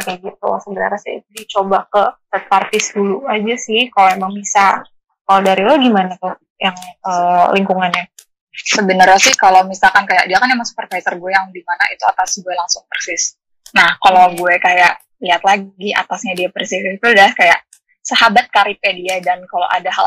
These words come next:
Speaker 2: apapun mereka udah kayak saling ngobrol. Jadi kayak menurut gue itu agak tidak
Speaker 1: Hmm.
Speaker 2: akan netral, karena banyak hal yang kayak sebenarnya aku udah, gue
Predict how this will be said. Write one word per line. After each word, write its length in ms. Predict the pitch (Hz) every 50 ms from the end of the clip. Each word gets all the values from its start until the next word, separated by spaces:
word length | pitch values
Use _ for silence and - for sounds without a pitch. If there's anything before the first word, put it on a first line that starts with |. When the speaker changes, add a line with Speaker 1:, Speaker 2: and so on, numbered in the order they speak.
| 190 196
Speaker 2:
apapun 400 | - 190 175 - _ 208 226 285
mereka 240 | 277 185 196 - 233
udah 160 | 226 226 -
kayak 160 | - - - - -
saling 240 | 180 180 180 185
ngobrol. 400 | 190 196 196 202 185 190 185 185
Jadi 160 | 185 196 208 214
kayak 160 | 214 208 190
menurut 160 | 190 175 - 214 208
gue 60 | 220 214 214
itu 100 | 226 233 226 - -
agak 340 | - 196 185 175 175 - - -
tidak 240 | 190 180 175 185
Speaker 1:
Hmm. 160 | 214 202 180 - -
Speaker 2:
akan 140 | - 190 185
netral, 460 | 196 175 180 - - - 190 180 175 190 - - _ _ - - - - - -
karena 260 | 190 190 190 208 240 254
banyak 240 | 208 196 190 196 196
hal 140 | - 214 226
yang 120 | 240 240 226
kayak 140 | 208 196 214
sebenarnya 360 | - 208 185 185 190 190 220 214
aku 160 | 202 - 208 196
udah, 60 | 185
gue 300 | - _ _ 196 180 185